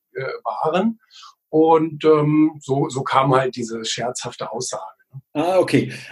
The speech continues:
Speaker 2: Aber du hast ja schon erwähnt, es dreht sich auch in dieser Sendung oder grundsätzlich bei dir ja vieles um das Thema Erfolg in den verschiedensten Facetten.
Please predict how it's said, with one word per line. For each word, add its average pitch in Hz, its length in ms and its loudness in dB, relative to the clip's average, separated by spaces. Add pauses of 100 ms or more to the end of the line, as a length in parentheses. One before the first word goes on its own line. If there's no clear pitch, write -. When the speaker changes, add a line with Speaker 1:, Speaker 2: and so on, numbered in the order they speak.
Speaker 2:
Aber 175 220 4
du 170 120 2
hast 208 180 0
ja 202 60 -4
schon 208 200 0
erwähnt, 156 400 4
es - 220 -2
dreht - 300 0
sich - 320 -4
auch 165 220 2
in 160 80 -4
dieser 156 220 -2
Sendung 226 480 4
oder 170 240 4
grundsätzlich 208 640 -2
bei 147 120 4
dir 180 140 -8
ja 185 120 4
vieles 190 480 -2
um 160 160 -10
das 151 200 -2
Thema 147 260 4
Erfolg 117 420 0 (300)
in 165 120 -2
den 165 120 0
verschiedensten 170 540 -2
Facetten. 131 580 -2